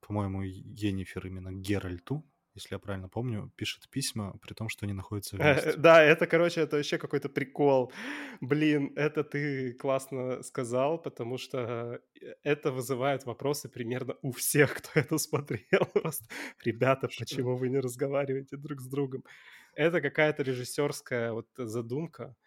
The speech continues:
Speaker 2: показать, а, историю их любви. И это выглядит максимально странно.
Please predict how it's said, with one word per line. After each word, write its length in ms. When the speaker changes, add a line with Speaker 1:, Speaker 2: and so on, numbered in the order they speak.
Speaker 2:
показать, 760
а, 320
историю 500
их 280
любви. 460
И 100
это 600
выглядит 520
максимально 800
странно. 680